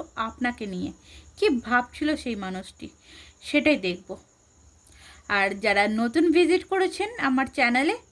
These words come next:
একটাই রিকোয়েস্ট করব, চ্যানেলটিকে সাবস্ক্রাইব করে দেবেন, পাশে থাকা বেল আইকনটি প্রেস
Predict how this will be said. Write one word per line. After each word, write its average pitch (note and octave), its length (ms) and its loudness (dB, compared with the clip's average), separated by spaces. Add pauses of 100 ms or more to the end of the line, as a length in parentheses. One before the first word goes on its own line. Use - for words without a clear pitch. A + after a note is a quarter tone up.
একটাই C#4 400 -4
রিকোয়েস্ট D#4+ 360 0
করব, D4+ 280 -6
চ্যানেলটিকে G#3+ 520 -4
সাবস্ক্রাইব D4+ 540 -2
করে D4+ 200 0
দেবেন, C#4+ 240 -2 (600)
পাশে D#4+ 320 2
থাকা G4+ 160 0
বেল B3 280 0
আইকনটি C#4 340 -2
প্রেস C4 260 -6